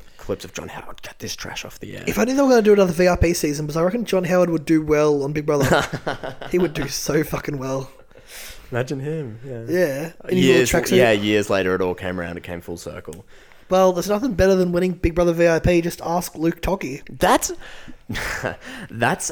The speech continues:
Speaker 1: a, um, why do we not have that? We used to have the John Howard pacing round. Why do we not have that now?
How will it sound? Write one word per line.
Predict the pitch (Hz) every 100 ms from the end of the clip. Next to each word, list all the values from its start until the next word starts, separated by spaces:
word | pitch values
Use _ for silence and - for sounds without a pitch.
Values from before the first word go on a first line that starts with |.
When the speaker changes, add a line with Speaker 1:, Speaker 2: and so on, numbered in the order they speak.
| -
Speaker 1:
a, | 233 226
um, | 208 175 147 131 120 - _ - - _ _ _ - -
why | 123 208
do | 302
we |
not | 330 247
have | 233 131
that? | 139 98 87 -
We | 127
used | 151 190
to | -
have | 147 175
the | 127 101
John | 104 92
Howard | 95 90 87
pacing | - 85 - 87
round. | 90 90
Why | 110
do |
we | 156
not | 147 139
have | 117 135
that | 90 92
now? | 85